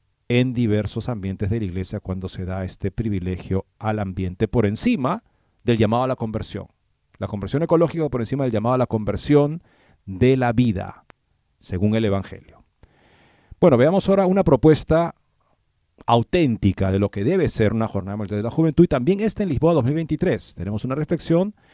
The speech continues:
del obispo de Alicante, Orihuela, muy conocido por muchos, Monseñor José Ignacio Munilla.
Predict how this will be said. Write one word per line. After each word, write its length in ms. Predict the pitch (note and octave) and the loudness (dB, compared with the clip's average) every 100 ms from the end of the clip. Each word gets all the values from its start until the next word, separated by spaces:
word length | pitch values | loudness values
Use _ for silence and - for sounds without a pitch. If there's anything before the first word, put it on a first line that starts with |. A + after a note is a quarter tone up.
| _ _ - | _ _ 0
del 140 | G3+ | 6
obispo 600 | C#3+ B2+ - - C3+ - - | 8 6 2 4 4 4 0
de 120 | A2 | -2
Alicante, 580 | G2 F#2+ C#3+ C#3+ C3 B2+ | -2 -2 0 0 2 2
Orihuela, 640 | E3 A2 G2 F#2+ G2 A2 _ _ _ _ | 4 4 2 0 -6 -10 _ _ _ _
muy 180 | G2 A2 | 0 2
conocido 440 | - A2+ - A#2+ B2+ | 2 0 2 2 4
por 160 | D#3 | 0
muchos, 420 | E3+ - D#3+ D3 - | 0 -2 -2 -4 -8
Monseñor 360 | G2+ - G2+ G#2 | -8 -2 -2 -2
José 220 | A#2 C#3 | -2 -2
Ignacio 440 | A2 G2+ - A#2 - | -2 -6 -4 -6 -2
Munilla. 480 | A2 G#2+ D2+ - | 2 2 0 -12